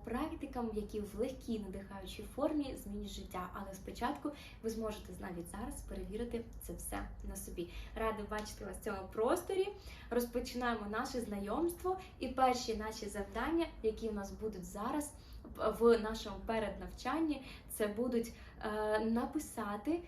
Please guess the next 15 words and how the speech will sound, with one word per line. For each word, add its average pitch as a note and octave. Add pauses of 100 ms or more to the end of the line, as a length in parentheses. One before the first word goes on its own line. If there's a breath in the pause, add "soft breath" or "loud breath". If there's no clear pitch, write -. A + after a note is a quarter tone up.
(120)
що B3+
ви A3
подаруєте G#3
собі G#3+
на F#3+
четвертий F4
день, G3 (440 loud breath)
що C4+
це A#3+ (220)
буде, F#3+
яке A#3
заохочення, G#3
що C#4+
вас B3
буде G#3+